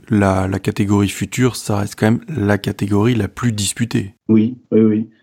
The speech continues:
Speaker 2: Et ouais, d'ailleurs, c'était, je trouvais ça assez, assez étonnant, euh, parce que, bon, euh, en soi, j'ai, j'ai, après, on m'a expliqué pourquoi, mais au début, je m'étais dit, « Mais pourquoi mettre le Rafale, euh, Marine pour une photo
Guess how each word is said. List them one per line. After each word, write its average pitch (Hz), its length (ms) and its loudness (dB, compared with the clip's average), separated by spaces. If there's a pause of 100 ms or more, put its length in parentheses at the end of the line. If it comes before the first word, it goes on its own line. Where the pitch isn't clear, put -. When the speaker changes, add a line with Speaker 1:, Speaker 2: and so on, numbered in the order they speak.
(160)
Speaker 2:
Et 107 300 4
ouais, 120 160 4
d'ailleurs, 139 260 2
c'était, 123 280 -6
je 117 60 -16
trouvais 123 180 -6
ça 123 440 -4
assez, - 180 -12
assez 117 280 2
étonnant, 127 680 4
euh, 101 840 -4 (840)
parce 95 140 -8
que, 107 300 2
bon, 87 180 -6 (100)
euh, 85 140 -12
en 92 220 0
soi, 120 340 4
j'ai, 107 160 0
j'ai, 104 300 -2
après, 95 340 2
on 104 100 0
m'a 98 160 -2
expliqué 98 360 -4
pourquoi, 135 440 0
mais 104 280 2 (420)
au 92 40 -4
début, 101 220 2
je 123 100 0
m'étais 98 180 -4
dit, « 113 100 4 (100)
Mais 95 100 -6
pourquoi 156 680 -2
mettre 113 540 2
le 95 120 0
Rafale, 101 720 -2 (160)
euh, 92 160 2
Marine 113 580 4 (120)
pour 107 180 -6
une 107 140 0
photo 135 400 0